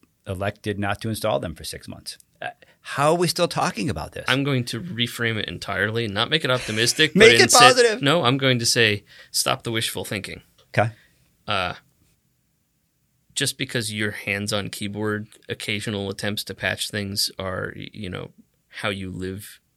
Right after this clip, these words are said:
Speaker 2: your life in terms of protecting your laptop or your servers if you're in that particular area of the field, it's not enough. I mean, we know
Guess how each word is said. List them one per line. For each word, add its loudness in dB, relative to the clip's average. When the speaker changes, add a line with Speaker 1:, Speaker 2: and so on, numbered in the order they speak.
Speaker 2:
your -10
life -6
in -10
terms -12
of -16
protecting -10
your -12
laptop -4
or -8
your -12
servers -2
if -10
you're -10
in -6
that -8
particular -12
area -4
of -10
the -16
field, -6
it's -16
not -2
enough. -4
I -8
mean, -4
we 0
know 2